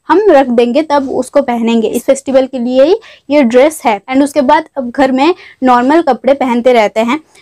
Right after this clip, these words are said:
और बहुत सी ऐसी चीज़ें भी है जैसे कि एकदम normal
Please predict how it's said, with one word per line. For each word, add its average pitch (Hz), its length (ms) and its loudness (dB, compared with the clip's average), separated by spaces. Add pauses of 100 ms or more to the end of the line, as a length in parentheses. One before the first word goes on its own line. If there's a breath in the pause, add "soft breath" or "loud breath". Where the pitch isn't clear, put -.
(160 soft breath)
और 254 140 2
बहुत 262 340 -2
सी 359 80 -4
ऐसी 311 260 2
चीज़ें 285 340 2
भी 277 100 0
है 269 160 0 (260 soft breath)
जैसे 294 220 2
कि 302 180 -2
एकदम 277 400 2
normal 269 800 2